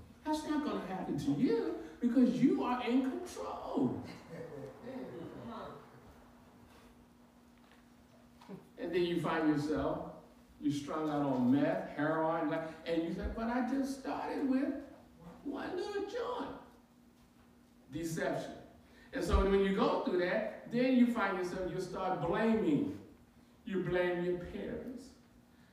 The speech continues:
You blame society. You blame your upbringing. You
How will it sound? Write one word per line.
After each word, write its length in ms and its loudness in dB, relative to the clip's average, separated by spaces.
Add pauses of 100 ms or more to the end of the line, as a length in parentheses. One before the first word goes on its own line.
(180)
You 100 -4
blame 380 -4
society. 960 -10 (1040)
You 140 0
blame 380 -6
your 180 -4
upbringing. 840 -8 (800)
You 160 0